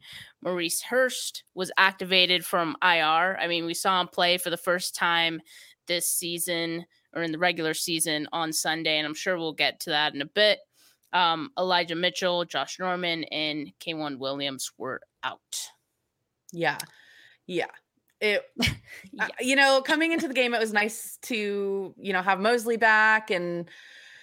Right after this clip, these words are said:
Speaker 2: and he played really well, but <sighs> it's, it started out slow. I know last week we talked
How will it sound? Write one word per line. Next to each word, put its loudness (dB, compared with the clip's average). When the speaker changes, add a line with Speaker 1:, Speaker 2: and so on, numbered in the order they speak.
Speaker 2:
and 0
he 0
played 6
really 4
well, 4
but 4
<sighs> -8
it's, 0
it 2
started 2
out 4
slow. 2
I 2
know 2
last 0
week -4
we -6
talked -2